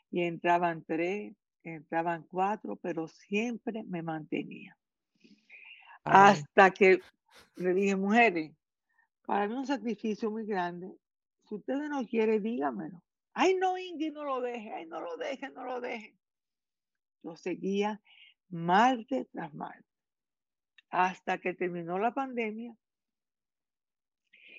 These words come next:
Speaker 1: y nos comenzamos a reunir aquí en mi casa. Somos siete, el número perfecto.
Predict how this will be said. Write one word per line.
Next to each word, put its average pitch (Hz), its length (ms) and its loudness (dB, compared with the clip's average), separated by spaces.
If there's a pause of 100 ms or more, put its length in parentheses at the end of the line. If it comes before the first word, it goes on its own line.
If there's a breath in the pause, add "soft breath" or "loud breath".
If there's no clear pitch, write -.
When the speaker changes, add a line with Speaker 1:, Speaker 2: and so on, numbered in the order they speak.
Speaker 1:
y - 80 -10
nos 160 140 0
comenzamos 180 640 2
a 208 40 -2
reunir 185 500 -2
aquí 165 300 -4
en 170 100 -6
mi 170 120 -10
casa. - 460 -16 (2000 soft breath)
Somos 180 680 2 (460)
siete, 240 920 0 (120)
el 170 240 -4
número 202 360 -4
perfecto. - 600 -10